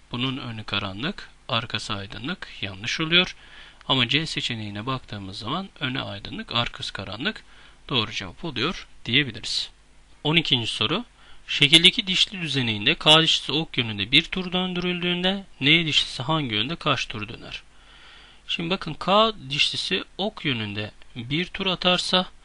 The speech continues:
buna bağlı olan L dişlisi ters yönde üç tur atacaktır. Nasıl buluyoruz bunu? Şöyle buluyoruz. Üç R yarıçaplı olan K dişlisi bir tur atarsa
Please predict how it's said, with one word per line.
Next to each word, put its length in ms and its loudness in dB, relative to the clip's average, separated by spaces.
buna 280 4
bağlı 340 2
olan 580 0
L 240 8
dişlisi 640 0
ters 460 0
yönde 480 0
üç 240 -6
tur 120 -2
atacaktır. 760 -6
Nasıl 260 4
buluyoruz 420 -2
bunu? 140 -6
Şöyle 360 4
buluyoruz. 540 -8
Üç 340 0
R 80 6
yarıçaplı 800 0
olan 360 -4
K 360 -2
dişlisi 520 -2
bir 160 8
tur 220 -8
atarsa 640 0